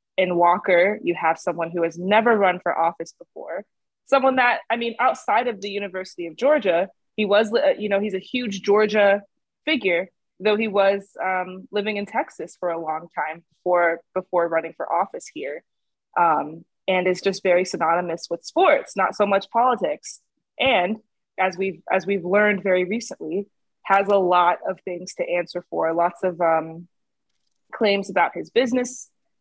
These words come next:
that have been overblown, um, you know, making points about, uh,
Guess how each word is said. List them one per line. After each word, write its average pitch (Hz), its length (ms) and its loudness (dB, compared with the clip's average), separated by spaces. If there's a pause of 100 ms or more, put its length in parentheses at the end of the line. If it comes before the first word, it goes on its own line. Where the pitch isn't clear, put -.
(260)
that 220 260 4
have 214 200 -2
been 220 220 4
overblown, 214 960 0 (160)
um, 165 540 -2 (160)
you 175 120 -14
know, 160 460 -6
making 175 500 -2
points 170 360 0
about, 156 420 2 (140)
uh, 151 340 -2